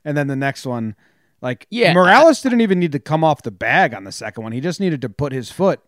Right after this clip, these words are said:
Speaker 1: on the, like, shift his foot over.
Speaker 2: In, in my head, if you replayed those two plays, Kendrys Morales makes point five of those plays. He ended up making zero.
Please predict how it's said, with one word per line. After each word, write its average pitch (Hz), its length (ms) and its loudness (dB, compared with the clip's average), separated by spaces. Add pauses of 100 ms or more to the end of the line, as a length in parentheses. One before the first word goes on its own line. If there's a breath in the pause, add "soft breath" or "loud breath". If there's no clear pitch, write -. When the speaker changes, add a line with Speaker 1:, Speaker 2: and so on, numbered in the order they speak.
(160)
Speaker 1:
on 127 180 -6
the, 117 80 -8 (200)
like, 139 160 -6 (140)
shift - 480 -4
his 143 200 -6
foot - 360 -4 (100)
over. - 340 -14 (760)
Speaker 2:
In, 175 280 -4
in 180 200 -2
my 190 280 2
head, 185 260 2
if 143 140 -4
you 151 160 -2
replayed 156 560 -2
those 143 260 -6
two 151 220 -6
plays, 143 560 -6
Kendrys 165 500 -4
Morales 147 560 -4
makes 135 380 -8
point 147 420 -10
five 135 340 -6
of 131 80 -12
those 123 220 -12
plays. 123 440 -12
He 131 100 -12
ended 127 180 -10
up 123 100 -10
making 127 380 -12
zero. 120 540 -10